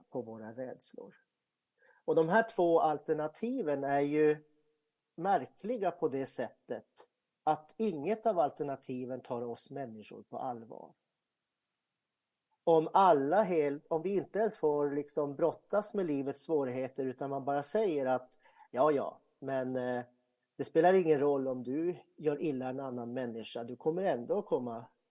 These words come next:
till himlen. Eller om man säger det andra diket, att, eh,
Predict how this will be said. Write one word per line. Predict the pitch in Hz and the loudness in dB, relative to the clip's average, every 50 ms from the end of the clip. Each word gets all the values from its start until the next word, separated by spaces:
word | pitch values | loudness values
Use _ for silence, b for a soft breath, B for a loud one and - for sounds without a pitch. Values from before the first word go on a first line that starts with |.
| _ - | _ -8
till | 143 123 | -6 -4
himlen. | 139 135 113 113 107 107 107 104 - - - _ _ _ _ _ _ _ _ _ _ _ _ _ _ _ _ _ _ _ _ _ _ _ _ - | -4 -4 -6 -6 -10 -14 -16 -16 -18 -20 -20 _ _ _ _ _ _ _ _ _ _ _ _ _ _ _ _ _ _ _ _ _ _ _ _ -4
Eller | 175 160 147 135 131 139 160 175 175 147 127 135 | -2 0 2 2 2 4 6 6 8 6 6 4
om | - 147 147 | 0 0 0
man | 147 147 143 - - | 0 -2 -2 -4 -10
säger | - - 160 143 139 139 139 | -4 0 0 2 2 2 2
det | 131 147 160 | 2 2 4
andra | 165 143 131 123 135 165 | 4 2 2 0 0 0
diket, | 170 208 190 143 - _ - 143 120 117 - 143 | 0 0 -2 -4 -6 _ -14 -14 -12 -10 -8 -6
att, | 127 120 - _ _ - | -6 -6 -8 _ _ -6
eh, | 131 127 127 127 123 | -4 -2 0 0 -2